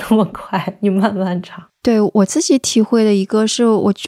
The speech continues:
Speaker 2: 我会觉得有了小孩之后，我是比以前宽容了很多。就当然我一直觉得我自己以前也是一个宽容的人，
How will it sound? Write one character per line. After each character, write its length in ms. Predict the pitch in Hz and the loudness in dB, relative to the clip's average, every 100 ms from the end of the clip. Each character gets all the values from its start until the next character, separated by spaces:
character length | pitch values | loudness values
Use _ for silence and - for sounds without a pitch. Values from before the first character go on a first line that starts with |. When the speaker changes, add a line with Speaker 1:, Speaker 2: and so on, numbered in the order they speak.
| 247 | 0
Speaker 2:
我 100 | 247 | 0
会 200 | 294 262 | 2 2
觉 100 | 240 | 2
得 80 | |
有 160 | 247 226 | 2 2
了 100 | 247 | 0
小 160 | 269 190 | -2 -4
孩 200 | 202 190 | -2 -2
之 120 | 233 | -2
后， 160 | 247 | 0
我 120 | 226 185 | 2 0
是 200 | - 220 | -2 -2
比 280 | 202 202 | 0 0
以 40 | 202 | 0
前 400 | - - 180 185 | -2 -2 -2 -2
宽 300 | - - 320 | -2 -2 0
容 180 | 381 190 | 0 0
了 80 | 185 | -2
很 240 | - 196 | -4 -10
多。 240 | - 196 226 - - - | -8 -10 -10 -16 -20 -6
就 60 | 247 | -2
当 160 | 277 | 0
然 180 | 277 269 | 0 0
我 120 | 240 | 0
一 80 | - | 0
直 120 | - | -4
觉 220 | 190 - 202 | -4 -2 0
得 80 | 190 | 2
我 120 | 208 | 2
自 200 | 170 208 | 0 -4
己 260 | 202 - 240 | -6 -6 -6
以 140 | 175 | -6
前 260 | - - 214 | -4 0 0
也 100 | 220 | 0
是 160 | - | 0
一 40 | 180 | -2
个 80 | 170 | -4
宽 260 | - 196 | -2 0
容 180 | 190 170 | 0 0
的 120 | 165 | -4
人， 120 | 175 | -6